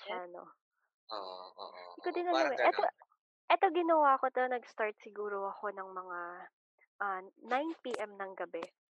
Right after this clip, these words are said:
Speaker 2: And
Speaker 1: Oo.
Speaker 2: then natapos ko 'to ng three A M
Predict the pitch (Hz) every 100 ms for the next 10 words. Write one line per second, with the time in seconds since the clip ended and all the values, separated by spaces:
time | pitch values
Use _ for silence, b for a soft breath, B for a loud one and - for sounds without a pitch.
0 | _ - 214 208 196 190 208 208 - 190
1 | - - _ - - 190 190 - 233 233
2 | 233 - _ _ _ _ _ _ _ 202
3 | 208 185 - 170 151